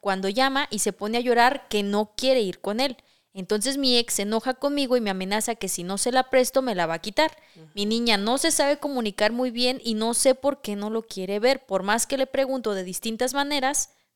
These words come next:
Speaker 1: pues no dice. ¿Qué
Speaker 2: Claro.
Speaker 1: puedo hacer legalmente?"
Speaker 2: Bueno, pues mira, aquí hay una situación interesante.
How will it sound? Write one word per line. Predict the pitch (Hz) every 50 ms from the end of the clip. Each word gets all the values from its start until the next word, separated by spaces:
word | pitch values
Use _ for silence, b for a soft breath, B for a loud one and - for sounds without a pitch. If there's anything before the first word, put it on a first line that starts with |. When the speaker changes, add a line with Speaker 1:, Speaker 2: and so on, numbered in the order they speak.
| _
Speaker 1:
pues | _ 170
no | 170 175 180
dice. | 190 - 349 - - - - 196 _ _ -
¿Qué | - - - 240 240
Speaker 2:
Claro. | 240 -
Speaker 1:
puedo | - 226 226 226 233 247 247
hacer | 247 240 - 214 208 202
legalmente?" | 220 226 214 202 180 180 180 226 269 302 269 - 202 - _ _ _ _ _ _ _ _ _ _ _ _ _ _ _ _ _ _ _ _ _ _ _ _ _ B B B B B B B B B B B
Speaker 2:
Bueno, | 170 165 151 156 151 147 143 143 127 - _ _
pues | - 147 143
mira, | 156 160 147 123 104 101 - - - - - _
aquí | - 165 151 - - - 208 233 262 285 277 277 269 -
hay | 196 196 196
una | 208 208 214 214
situación | 196 - 180 160 - 151 147 - 170 170 180 180 175 156 - - - -
interesante. | 170 151 147 - 156 139 139 147 - - 185 190 185 - - 131 104